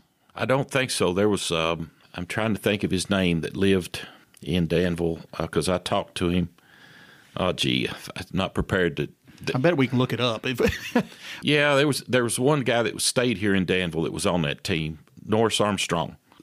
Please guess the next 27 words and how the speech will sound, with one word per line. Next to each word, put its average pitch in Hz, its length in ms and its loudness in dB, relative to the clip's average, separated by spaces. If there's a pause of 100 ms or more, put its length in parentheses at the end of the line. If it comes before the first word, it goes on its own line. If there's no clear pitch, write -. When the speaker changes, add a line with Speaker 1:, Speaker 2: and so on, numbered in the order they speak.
Speaker 1:
was 95 220 -2
on 85 160 0
that 67 180 -6
team, 67 420 -4
and, 92 320 -2
um, 80 380 -2 (320)
but 139 100 0
I'd 156 160 -2
really 185 240 4
like, 123 220 0 (500)
you 135 100 0
know, 143 160 6
that 143 200 0
was 139 160 2
one 131 120 4
of 107 60 0
the - 60 -4
f-, - 340 -16
first 120 260 -2
football 113 380 2
teams 101 320 -2
in 73 100 -4
the 80 80 -6
South 110 420 -2
was - 120 -8
Centre 87 240 -4
College. - 600 -4